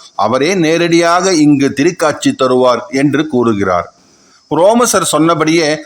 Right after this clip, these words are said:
அந்த ஆற்றில் நீராடிவிட்டு வரமூர்த்தீஸ்வரரை வணங்கினார் முகுந்த முனிவர். உடனே காசியின் காவல் தெய்வமான பைரவரின் ரூபத்திலேயே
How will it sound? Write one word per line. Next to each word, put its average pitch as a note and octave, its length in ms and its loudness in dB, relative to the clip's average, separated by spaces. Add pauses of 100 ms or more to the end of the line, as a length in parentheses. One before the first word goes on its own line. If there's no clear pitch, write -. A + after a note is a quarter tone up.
அந்த C#3 240 0
ஆற்றில் D#3 520 0
நீராடிவிட்டு D#3 720 0
வரமூர்த்தீஸ்வரரை D3+ 1200 0
வணங்கினார் D3 640 2
முகுந்த D3 420 0
முனிவர். G#2+ 420 0 (300)
உடனே D3+ 460 -2
காசியின் E3 680 0
காவல் D#3+ 500 2
தெய்வமான C#3+ 680 0
பைரவரின் D3+ 880 2
ரூபத்திலேயே D#3+ 880 0